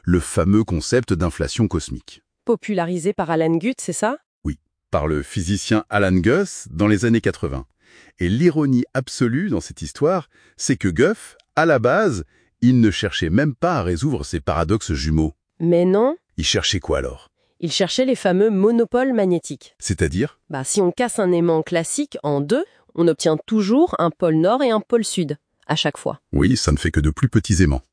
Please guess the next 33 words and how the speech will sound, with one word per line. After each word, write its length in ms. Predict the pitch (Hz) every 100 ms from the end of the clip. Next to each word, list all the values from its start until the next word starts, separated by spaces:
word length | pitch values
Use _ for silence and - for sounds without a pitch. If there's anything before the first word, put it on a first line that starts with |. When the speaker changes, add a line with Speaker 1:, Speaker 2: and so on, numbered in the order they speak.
| _
Speaker 2:
Sauf 220 | - 269
que 100 | -
les 220 | 175 156
équations 420 | 180 196 180 - 175
quantiques 380 | 170 156 208
de 100 | 156
l'époque 440 | 143 135 - 233 - -
prévoyaient 580 | - 190 160 151 180
qu'il 240 | - 160 143
devrait 320 | 185 175 160
exister 380 | 139 147 - 214
des 160 | 156
pôles 260 | 135 165 151
nord 240 | 160 185 -
isolés, 560 | 214 190 175 156 185 202
supermassifs, 1080 | - - 220 - 180 160 151 - 208 - - 156
nés 260 | 156 185
lors 160 | 190 156
du 140 | 147
Big 180 | 139 135
Bang. 320 | 135 135 131 - _ -
Des 160 | 143
particules 560 | 160 170 - 175 226 202
avec 240 | 143 147 -
un 140 | 226
seul 240 | 214 196 165
pôle. 320 | - 131 123 -
Speaker 1:
Sauf 360 | - 127 113
qu'on 140 | - 82
n'en 140 | 76
a 80 | 71
jamais 260 | 78 90 120
vu. 220 | 151